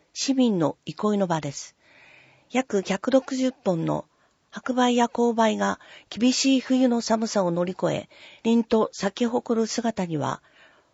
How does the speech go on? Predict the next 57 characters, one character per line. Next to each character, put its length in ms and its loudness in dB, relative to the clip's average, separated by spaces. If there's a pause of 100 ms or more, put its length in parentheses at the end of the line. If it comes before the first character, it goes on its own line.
(120)
私 340 -2
た 120 0
ち 120 -4
に 220 -2
元 180 2
気 140 -4
を 140 -2
届 420 -6
け 60 -14
て 80 -6
く 120 -8
れ 140 -4
る 160 -10 (220)
力 320 -2
強 240 0
さ 160 -6
が 80 -8
あ 80 -10
り 100 -10
ま 140 -14
す。 180 -20 (1300)
上 320 6
池 180 0
を 100 0
望 300 -2
む 80 0
景 160 -6
色 260 -10
と 120 -6
と 100 -8
も 140 -6
に、 240 -8 (420)
上 240 0
品 300 -2
で 260 -2 (320)
甘 240 0
い 80 0
香 220 -2
り 100 -2
に 160 -4
包 200 -10
ま 60 -2
れ 120 -2
な 100 -2
が 140 -6
ら 200 -8
歩 180 -8
け 120 -6
ば、 220 -12 (360)
お 60 -10
子 140 -4
様 240 -2
と 100 -2
の 200 -2
散 220 -6
歩 140 -8
も 220 -6